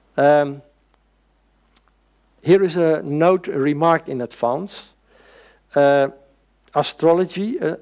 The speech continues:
understanding the basics of astrology is one thing, but gaining insight into the characteristics of your own thinking remains under all conditions very essential. And I would like to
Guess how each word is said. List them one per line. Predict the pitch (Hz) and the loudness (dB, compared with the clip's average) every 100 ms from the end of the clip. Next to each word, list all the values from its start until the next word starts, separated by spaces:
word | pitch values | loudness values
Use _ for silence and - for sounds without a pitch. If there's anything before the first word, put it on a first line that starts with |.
| - | -10
understanding | 151 139 - - 185 196 180 | -8 -6 -6 0 2 2 -2
the | 135 | -2
basics | 123 160 185 190 - - | 0 2 2 -4 -10 -8
of | 143 | -8
astrology | 135 - - 147 160 175 185 | -8 -8 -4 -2 -4 -8 -6
is | 139 127 - | -6 -6 -2
one | 147 170 | 0 0
thing, | - 170 220 - _ _ _ - _ - | -4 -8 -8 -12 _ _ _ -20 _ -6
but | 113 151 120 110 | -2 -2 -2 0
gaining | 180 220 208 185 165 | 2 2 0 -2 -4
insight | - 190 - - 165 156 139 | -4 -6 -4 0 2 2 0
into | - 135 - 131 | -10 -10 -8 -4
the | 127 | -4
characteristics | - 135 143 - 120 156 - 143 - - - _ _ _ - | -2 -2 -2 -4 -4 -4 -6 -8 -8 -14 -20 _ _ _ -8
of | 131 | -4
your | 143 135 - | 0 0 0
own | 196 196 | -2 -2
thinking | - 175 180 196 196 208 - _ _ _ | 0 0 0 -2 -2 -6 -14 _ _ _
remains | 143 151 151 170 180 185 - - | -2 0 2 0 0 -4 -10 -10
under | - 151 135 - | -6 -4 -4 -2
all | 170 185 | 0 0
conditions | 190 160 143 151 - 147 139 | -2 -6 -4 -4 -4 -8 -10
very | - - 135 127 | -10 -4 -2 -4
essential. | 120 - 156 143 - - _ _ _ _ _ - _ _ - | -8 -8 -8 -8 -14 -20 _ _ _ _ _ -20 _ _ -6
And | 135 - | -6 -4
I | 123 131 | -4 -4
would | 123 | -2
like | 147 156 160 - | 2 2 0 -4
to | 143 135 127 | -4 -2 -4